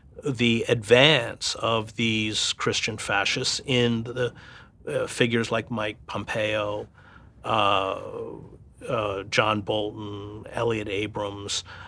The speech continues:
Uh, they come out of this very fri-, I knew Elliot <laughs> Abrams. I, I had to deal with him when I covered, uh, the wars in Central America in the eighties. I mean, these are, uh, uh, very frightening figures who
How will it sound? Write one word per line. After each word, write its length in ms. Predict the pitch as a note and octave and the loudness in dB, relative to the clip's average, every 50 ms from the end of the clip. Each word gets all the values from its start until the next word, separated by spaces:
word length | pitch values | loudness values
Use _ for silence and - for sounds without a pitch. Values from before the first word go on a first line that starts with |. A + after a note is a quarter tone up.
| - - - - | -18 -18 -12 -8
Uh, 420 | B2+ A2 G#2+ G2+ G#2 G2+ G#2 G#2+ | -4 -2 -2 0 0 0 -2 -2
they 200 | A2 A2+ A2 A2+ A2+ | 0 0 0 -2 0
come 340 | - - - C#3 B2+ A#2+ | -2 -4 -2 0 0 2
out 180 | A2+ A2 A2 A2 | 2 2 2 0
of 100 | A2 A2 | 0 -2
this 160 | A#2 A2 - | 0 -2 -2
very 520 | - G#2+ A2 A2 A2 A#2+ B2+ C3+ C3 B2+ A#2+ | -2 0 2 4 6 6 4 4 0 -2 -4
fri-, 280 | - - - A#2+ A2+ | -6 -2 2 2 4
I 80 | A2+ A#2+ | 4 4
knew 220 | B2 B2 C#3 E3 C3+ | 6 6 6 6 6
Elliot 280 | E2+ E2+ F#2+ - - - | 4 2 0 -2 -2 -4
<laughs> 40 | - | -4
Abrams. 380 | A#2+ - - A2 G#2+ G#2+ - - | -6 -6 -6 -10 -8 -8 -8 -8
I, 260 | A2 A2+ A2+ A2+ A2+ | -6 -6 -6 -6 -6
I 420 | - - A#2 G2+ G#2+ G#2+ G#2+ G2+ G2 - | -6 -8 -8 -6 -6 -6 -8 -8 -6 -8
had 120 | - A2 | -6 -8
to 60 | G#2 | -8
deal 240 | G2+ - A2+ B2+ B2 | -6 -4 -2 0 0
with 100 | A#2+ G#2 | -2 -2
him 100 | G#2 G2+ | -4 -8
when 100 | A2 G#2+ | -8 -10
I 60 | G#2+ | -10
covered, 440 | - - - A#2 A2+ A2+ A2 A2 G2+ - - - - - - - - - - - - - - - | -8 -8 -8 -6 -6 -6 -6 -8 -10 -12 -18 -20 -20 -18 -18 -20 -20 -20 -20 -20 -18 -18 -12 -6
uh, 220 | A2+ G#2+ G#2 G2+ G#2 | -4 -2 -2 0 -2
the 100 | G#2+ G#2 | -2 -2
wars 300 | A2 A2 A#2 A2+ G#2+ - | 2 2 4 4 2 0
in 80 | G2+ | -2
Central 360 | - - - A2+ - - A2 | -2 -2 -2 -2 -4 -4 -6
America 320 | G#2+ A2+ A#2+ C3+ C#3 - - | -6 -4 -4 -4 -4 -4 -6
in 40 | G#2+ | -8
the 120 | A2 A2 | -6 -4
eighties. 320 | A#2+ D#3 F3 - - - - - - - - - - - | -4 -2 -2 0 -2 -2 -6 -8 -12 -14 -14 -14 -6 0
I 60 | C3 | 2
mean, 120 | C3 B2+ C#3 | 4 4 6
these 220 | F3+ G#3+ G#3 - | 4 2 2 2
are, 500 | - C#3 B2 A2 A2 A2+ G#2+ G#2+ A#2 - - - | 4 6 6 8 8 8 6 6 2 0 -4 -2
uh, 320 | C#3 B2 A2+ A2+ A2 G2+ G2+ G#2+ - - - - - - - - - - - - | -2 0 2 2 2 0 0 -4 -10 -12 -14 -14 -16 -18 -20 -20 -20 -20 -18 -10
uh, 340 | - C3 A#2+ A2+ G#2+ G#2+ G#2 G#2+ A2+ - - _ - - - | -6 -2 0 2 2 0 -2 -2 -8 -16 -20 _ -20 -12 -2
very 460 | - A#2+ A#2+ C3 D#3 E3+ E3+ F3 E3 | 2 4 6 6 6 4 2 0 -2
frightening 840 | - - - - A#2+ B2 B2 A#2 B2 B2 B2 A#2+ A#2 A#2 A2+ G#2+ A2 | -6 -4 0 0 2 2 0 -2 -4 -4 -2 -2 -2 -2 -4 -6 -8
figures 760 | - - - B2 A2+ A#2 A#2 A2+ A2+ A2 A2 G#2 - - - | -8 -6 -4 -4 -2 -2 0 0 0 0 0 0 0 0 0
who 380 | A#2 A2 G#2+ G#2+ G#2 G#2+ G#2 | 0 0 -2 -2 -2 -4 -6